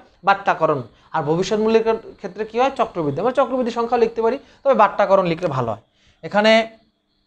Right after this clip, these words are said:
প্রথম অপশনে আমাদের চক্রবৃদ্ধি সংখ্যা হলো অর্ধবার্ষিক। অর্ধবার্ষিক, অর্ধবার্ষিক মানে বছরে ছয় মাস পর পর।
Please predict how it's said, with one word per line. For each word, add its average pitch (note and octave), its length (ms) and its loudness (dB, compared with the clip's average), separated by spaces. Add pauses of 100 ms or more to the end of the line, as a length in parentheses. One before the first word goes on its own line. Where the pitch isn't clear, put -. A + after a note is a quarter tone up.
(200)
প্রথম A3+ 340 2
অপশনে A3+ 400 2
আমাদের G3 380 2
চক্রবৃদ্ধি G3+ 520 -2
সংখ্যা F#3 400 -2
হলো G3 300 4 (100)
অর্ধবার্ষিক। F#3+ 640 0 (1700)
অর্ধবার্ষিক, F#3+ 800 2 (840)
অর্ধবার্ষিক G#3 540 4
মানে G#3+ 200 4
বছরে G#3 500 2 (1040)
ছয় G#3 220 2
মাস A#3 240 2
পর D3+ 220 -2
পর। A#2 160 -16